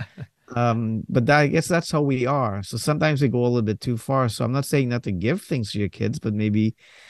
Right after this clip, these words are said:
you know, kinda look at where you are in life, age and whatever, and where they are. You know, there are tough, like,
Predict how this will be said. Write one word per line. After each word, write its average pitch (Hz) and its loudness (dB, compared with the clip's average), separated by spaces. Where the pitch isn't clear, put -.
you 277 0
know, 185 4
kinda 175 2
look 147 2
at 135 0
where 123 2
you 131 0
are 123 -4
in 120 -6
life, 107 -4
age 107 2
and 95 -6
whatever, 98 0
and 113 0
where 107 2
they 117 2
are. 92 -2
You 170 4
know, 170 4
there 151 2
are - 6
tough, - -4
like, 139 0